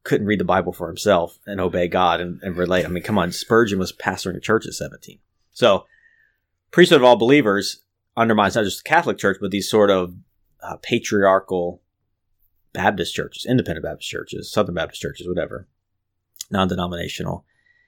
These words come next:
which places somebody between you and God, uh, in the sense of representing you. So, priesthood of all believers is all believers together relate to God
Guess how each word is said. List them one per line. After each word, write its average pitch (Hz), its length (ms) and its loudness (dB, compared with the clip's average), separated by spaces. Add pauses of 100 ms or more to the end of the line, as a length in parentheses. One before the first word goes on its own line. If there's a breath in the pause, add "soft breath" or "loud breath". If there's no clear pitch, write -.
(280)
which 104 320 0
places 98 440 2
somebody 98 340 2
between 87 320 -4
you 85 120 -6
and 82 100 -10
God, - 380 -10 (640)
uh, - 260 -14
in 92 120 -8
the 87 80 -4
sense 87 260 -4
of 90 180 -8
representing 90 600 -2
you. 87 300 -12 (160)
So, 98 220 0
priesthood 131 320 2
of 110 40 2
all 101 100 6
believers 101 300 2
is 90 160 -8
all 123 180 6
believers 113 380 0
together 101 720 0 (1120)
relate 95 320 0
to - 80 -6
God 82 220 -6